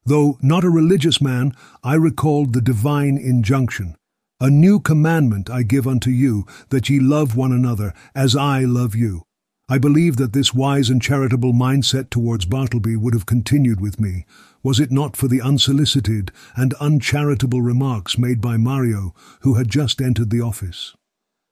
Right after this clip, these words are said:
"This Bartleby is a menace," Mario quipped and continued, "and he needs to be removed."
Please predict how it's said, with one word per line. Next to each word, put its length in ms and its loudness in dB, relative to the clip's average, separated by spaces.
"This 200 2
Bartleby 800 -2
is 180 2
a 40 0
menace," 680 -2
Mario 440 0
quipped 540 -4
and 180 0
continued, 720 -2
"and 240 0
he 260 2
needs 520 0
to 100 0
be 180 0
removed." 760 -2